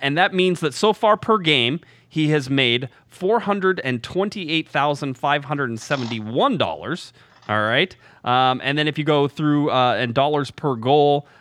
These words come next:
uh, is one point two million dollars right now through his, uh, total salary of two point four. So you just divide that by two because he has two goals. And that means that per minute so far in Major League Soccer, having played three hundred and twenty-six minutes,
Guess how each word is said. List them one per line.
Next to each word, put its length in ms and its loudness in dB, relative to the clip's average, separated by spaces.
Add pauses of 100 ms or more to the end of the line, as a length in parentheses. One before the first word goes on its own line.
uh, 240 2
is 220 -2
one 280 0
point 300 -2
two 240 0
million 380 0
dollars 420 -2
right 200 0
now 260 -2
through 280 -2
his, 220 -4
uh, 240 -2
total 280 -2
salary 360 -2
of 120 -6
two 100 -12
point 260 -8
four. 280 -4
So 100 -8
you 80 -4
just 160 -10
divide 280 -2
that 120 -2
by 140 -6
two 160 -4
because 240 -6
he 60 -6
has 120 -10
two 140 -8
goals. 280 -4
And 120 -6
that 100 0
means 240 0
that 140 -6
per 180 0
minute 300 -2
so 180 4
far 340 2 (300)
in 140 2
Major 220 2
League 140 2
Soccer, 300 0
having 220 2
played 200 0
three 220 -2
hundred 220 2
and 100 -2
twenty-six 480 -2
minutes, 320 0